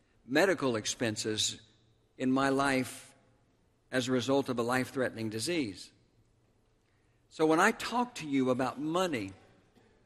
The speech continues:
I'm talking to you from a position of experience.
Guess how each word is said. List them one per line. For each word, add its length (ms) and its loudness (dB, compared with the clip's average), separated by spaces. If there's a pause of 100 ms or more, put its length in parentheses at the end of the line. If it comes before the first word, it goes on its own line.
(480)
I'm 180 4
talking 540 0
to 120 -2
you 300 2
from 320 0
a 80 -2
position 640 -4
of 140 -2
experience. 1160 -8